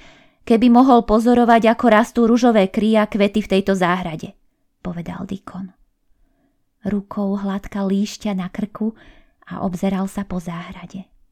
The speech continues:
"Aj ja som na to myslela," priznala sa Mary. "Rozmýšľala som, či by sme ho nemohli vyviesť von v kolieskovom kresle.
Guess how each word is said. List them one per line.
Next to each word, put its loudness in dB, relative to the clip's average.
"Aj -2
ja -2
som -14
na -2
to -6
myslela," -6
priznala 2
sa -4
Mary. -2
"Rozmýšľala 0
som, -2
či -2
by 4
sme -2
ho 2
nemohli 4
vyviesť 0
von 2
v -8
kolieskovom -2
kresle. -6